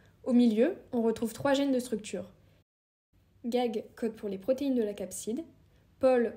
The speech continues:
code pour les enzymes du cycle, transcriptase inverse, intégrase et protéase, et env code pour les deux protéines d'enveloppe, G P cent vingt et G P quarante et un. L'A D N double brin viral va pouvoir s'intégrer au génome cellulaire grâce à l'intégrase.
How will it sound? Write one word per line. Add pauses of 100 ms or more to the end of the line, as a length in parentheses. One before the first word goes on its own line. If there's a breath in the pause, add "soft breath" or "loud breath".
code
pour
les
enzymes
du
cycle, (120)
transcriptase
inverse,
intégrase (140)
et
protéase, (420 soft breath)
et
env
code
pour
les
deux
protéines
d'enveloppe, (100)
G
P
cent
vingt (100)
et
G
P
quarante
et
un. (1700)
L'A
D
N
double
brin
viral
va
pouvoir
s'intégrer
au
génome
cellulaire
grâce
à
l'intégrase.